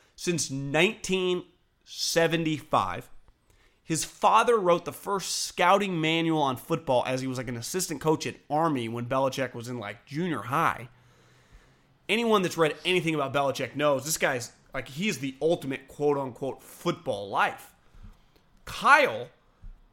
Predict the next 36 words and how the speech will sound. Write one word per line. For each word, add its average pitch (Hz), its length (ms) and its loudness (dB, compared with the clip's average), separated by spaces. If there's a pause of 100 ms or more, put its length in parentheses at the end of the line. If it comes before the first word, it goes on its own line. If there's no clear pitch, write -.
(540)
little 277 640 2
different 135 440 -4
'cause 165 120 -2
his 147 120 -4
dad 160 280 4
was 131 140 -6
an 127 80 -4
actual 123 340 -6 (140)
N 156 160 4
F 254 180 4
L 95 140 -4
head 95 220 -8
coach, 107 340 -10 (680)
but 175 280 -2
his 233 140 2
dad 294 180 6
was 415 120 4
a - 40 2
fucking 370 300 2
N 370 140 6
F 480 100 4
L 381 220 8
head 440 120 2
coach 440 380 6 (100)
when 208 120 0
he 277 80 2
was 262 100 0
growing 294 300 4
up 339 280 4
in 165 140 -2
junior 233 300 0
high 233 180 6
and 202 80 0
high 180 180 0
school. 247 440 -4
Even, 214 360 -2